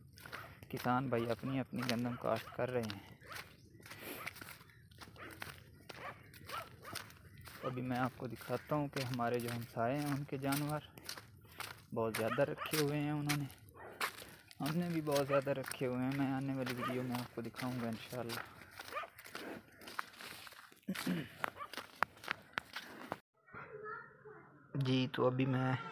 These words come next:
आ गया हूँ अपने कमरे में, इधर ही आराम कर रहा हूँ थोड़ी देर के लिए। अभी फिर निकलना है काम के लिए,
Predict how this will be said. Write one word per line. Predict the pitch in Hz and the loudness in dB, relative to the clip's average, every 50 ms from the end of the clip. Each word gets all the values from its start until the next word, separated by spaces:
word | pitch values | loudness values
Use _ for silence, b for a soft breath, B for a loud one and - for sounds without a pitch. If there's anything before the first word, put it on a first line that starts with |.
| - - - - - - B B B B B B - - | -6 -6 -6 -6 -8 -8 B B B B B B 4 10
आ | 131 127 127 | 10 12 12
गया | 123 131 139 143 | 12 10 8 8
हूँ | 139 131 | 8 6
अपने | 135 139 - 143 143 | 6 4 4 2 4
कमरे | 147 - 139 135 139 156 160 | 4 4 6 10 12 12 12
में, | 165 160 160 160 156 - B B B B B B B B - - - - - - - B B B B B B B B B B B | 12 12 8 6 4 2 B B B B B B B B -18 -16 -16 -16 -16 -16 -16 B B B B B B B B B B B
इधर | 135 135 131 139 135 | 4 6 8 8 8
ही | 135 131 131 | 10 10 8
आराम | 127 123 127 135 139 143 | 8 10 8 6 6 6
कर | 139 - 151 143 139 | 4 4 6 6 6
रहा | 139 147 151 | 6 6 6
हूँ | 151 147 147 - | 4 4 6 6
थोड़ी | 147 139 139 | 8 8 8
देर | 135 135 131 131 131 135 - | 8 8 8 8 6 4 4
के | 139 131 | 4 6
लिए। | 131 131 127 123 120 120 | 6 6 6 8 8 8
अभी | 117 123 127 123 | 8 6 4 2
फिर | - - 135 135 | 4 4 6 6
निकलना | 139 131 127 127 - 131 127 127 131 131 | 6 6 4 6 6 4 6 6 6 6
है | 131 131 127 | 4 4 2
काम | 127 131 131 127 127 131 | 2 2 2 2 2 0
के | - 135 135 | 0 0 0
लिए, | 135 127 123 123 | 0 0 0 -2